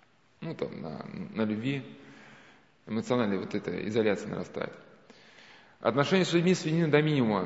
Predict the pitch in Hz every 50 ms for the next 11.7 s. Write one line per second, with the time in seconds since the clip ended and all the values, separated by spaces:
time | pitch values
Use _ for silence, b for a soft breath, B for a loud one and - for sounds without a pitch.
0 | - 101 117 123 120 - - 139 143 160 151 139 135 131 123 - 151 143 131 -
1 | 135 123 151 143 - 139 - 123 123 - - 131 127 - 110 - - 127 127 135
2 | 135 123 - 113 110 110 101 104 104 101 87 73 - - - - - - - -
3 | - - - - _ _ _ _ _ _ _ _ _ _ _ _ _ - 135 139
4 | 135 127 - - 147 143 131 107 104 92 - - - 98 95 95 92 82 87 -
5 | - - - - 101 98 - - - - - - - _ - - _ _ - 101
6 | 90 - 120 120 - - - - 110 - - - - - B B B B B B
7 | B B B B B B B B B B B B B B B B B B B _
8 | _ _ _ _ _ - 120 - - 175 165 165 165 160 165 160 160 175 170 165
9 | 151 151 170 196 170 165 151 143 135 160 165 165 147 151 143 143 139 131 143 151
10 | 156 - 147 127 131 139 147 147 147 143 135 123 - 156 156 147 135 127 131 123
11 | - 147 139 - 113 107 - - 131 131 143 151 151